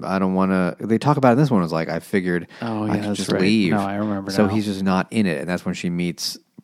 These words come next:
Speaker 1: the,
Speaker 2: Jacob.
Speaker 1: uh, the Native Americans and finds out they're all wolves. And she's like, "Ah, can't I just meet a normal guy? Jesus Christ, Washington." And she's like, "Oh, her friend, I, you know, her friend Mike at school turned out to be a fucking merman.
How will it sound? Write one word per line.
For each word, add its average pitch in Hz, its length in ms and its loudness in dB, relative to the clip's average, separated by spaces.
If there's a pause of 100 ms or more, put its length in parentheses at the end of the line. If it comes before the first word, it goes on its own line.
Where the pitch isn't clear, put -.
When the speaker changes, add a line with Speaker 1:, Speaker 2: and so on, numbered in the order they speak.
Speaker 1:
the, - 180 0
Speaker 2:
Jacob. 80 380 -2
Speaker 1:
uh, - 80 -14
the 90 80 -6
Native 90 460 -2
Americans 87 680 -4
and 80 460 -10 (360)
finds 82 360 -6
out 82 140 -6
they're 82 120 -2
all 80 200 0
wolves. 85 420 -2
And 90 80 -18
she's 82 200 -8
like, 78 280 -4
"Ah, 95 380 -6
can't 110 200 -6
I 117 60 -4
just 113 160 -6
meet 98 140 -2
a 85 40 -4
normal 85 460 -2
guy? 87 580 -4
Jesus 92 480 -4
Christ, 101 560 -2
Washington." 80 640 -6 (600)
And 87 220 -6
she's 92 80 -8
like, 80 160 -2
"Oh, 98 160 2
her 95 100 2
friend, 92 480 -2
I, 101 160 -2
you 127 160 0
know, 113 120 2
her 104 180 0
friend 110 280 2
Mike 90 240 0
at 78 80 -6
school 95 220 -2
turned 90 120 -4
out 87 60 -6
to 90 60 -10
be 87 120 -4
a 80 60 -6
fucking 92 380 -4
merman. 80 640 -6